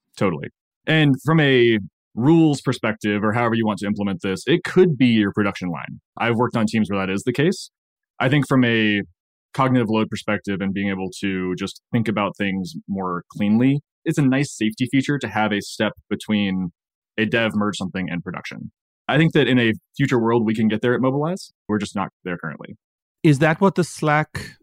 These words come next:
Speaker 2: interface does then? Is then does the actual merge from main line to production line and then kicks off the delivery scripts?
Speaker 1: Yep. We built that Slack integration because the GitHub U I for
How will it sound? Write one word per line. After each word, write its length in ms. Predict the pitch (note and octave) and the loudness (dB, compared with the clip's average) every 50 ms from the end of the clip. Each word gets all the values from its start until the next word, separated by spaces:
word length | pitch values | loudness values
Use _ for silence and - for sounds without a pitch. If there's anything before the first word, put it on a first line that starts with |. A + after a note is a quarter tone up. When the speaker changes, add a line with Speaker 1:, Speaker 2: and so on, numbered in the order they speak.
| - | -6
Speaker 2:
interface 600 | - C#3+ D3 - D#3 C#3 - D3+ D3 C#3+ C#3 - | -2 -2 -2 -2 -2 -4 0 0 2 2 2 0
does 320 | - C#3 C3+ C3+ C#3 C3 C#3+ | 0 2 2 2 2 2 0
then? 260 | D3 D3 D3 D3 C#3 | 0 2 2 2 2
Is 260 | C3 C3 C3 B2 - _ - | 2 2 2 0 -2 _ -6
then 260 | - B2+ B2+ B2+ B2+ | -2 2 2 4 4
does 240 | A2+ B2+ B2 A#2+ A2 | 4 2 2 2 0
the 100 | A#2+ B2 | -2 -2
actual 340 | A#2 A#2 A#2 - - C3 B2+ | -2 -2 -4 -2 0 0 2
merge 440 | A#2+ A#2 A#2 A2+ A#2 A#2 A2+ - - | 2 4 2 2 2 0 -2 -4 -6
from 320 | - - B2 A2+ A2 A2+ | -6 -2 0 0 2 2
main 280 | A2+ A2+ A#2 A#2 A#2 A#2 | 2 2 2 2 2 2
line 300 | A2+ A2+ A2+ A2+ A2+ A2 - | 2 0 2 0 0 -2 -2
to 300 | - A#2+ A#2 A2 A2 G#2 | -4 -2 -2 -2 -2 -2
production 540 | - - G2 A2+ G#2 G#2+ - - B2 A#2 A2+ | -4 -4 -4 -2 -4 -4 -4 -4 -2 -2 0
line 300 | A#2 A#2 A#2+ B2 C3+ C3+ | 0 0 0 -2 -2 -2
and 160 | A2+ A2 G#2+ | -2 -2 -2
then 280 | A2 G#2+ G#2+ G#2+ G#2+ - _ - - | 0 0 -2 -2 -4 -6 _ -12 -6
kicks 200 | - - - - | -6 -6 -4 -2
off 220 | F#2+ A#2 A2 - - _ _ _ - | -2 -2 -2 -4 -6 _ _ _ -12
the 60 | - G2+ | -10 -6
delivery 400 | G2+ G#2+ G#2+ A2 A2 A2+ A#2 G#2+ | -4 -2 0 0 0 0 -2 -4
scripts? 640 | - - - A#2+ A2+ A#2 - - - - - - _ _ _ _ _ _ _ _ _ - | -4 -6 -6 -6 -6 -6 -8 -12 -16 -16 -16 -18 _ _ _ _ _ _ _ _ _ -4
Speaker 1:
Yep. 140 | G#3 A3 - _ _ _ _ _ _ _ _ - | -4 -4 -4 _ _ _ _ _ _ _ _ 0
We 160 | - C3+ C#3+ | 2 4 4
built 280 | D3 B2+ E3+ F#3 F3+ - | 6 6 4 4 4 4
that 180 | F3 D3+ C3+ - | 2 0 0 0
Slack 220 | - C#3 B2+ A#2+ | 0 0 0 2
integration 460 | C3 B2 A#2 A2 A2 A2 G#2+ G#2+ G2+ F#2+ | 2 0 0 0 0 0 -2 -2 -4 -4
because 480 | G#2+ - - G#2+ G#2+ G#2+ G#2 G2 - - | -4 -4 -2 0 0 0 -2 -4 -6 -4
the 120 | A2 G#2 | -4 -4
GitHub 320 | G2+ A#2+ B2+ C#3 C3+ A#2+ G#2+ | -2 -2 -2 0 -2 -2 -2
U 200 | G#2 G#2+ G#2+ G2+ | 0 -2 0 0
I 240 | G2 G2 F#2+ F#2+ F#2+ F2+ - - | -2 -2 -4 -4 -6 -8 -8 -8
for 540 | G#2 G2+ G2 G2 G2 F#2+ F#2 F2+ F2+ F2 | -6 -4 -4 -2 -2 -4 -4 -6 -6 -8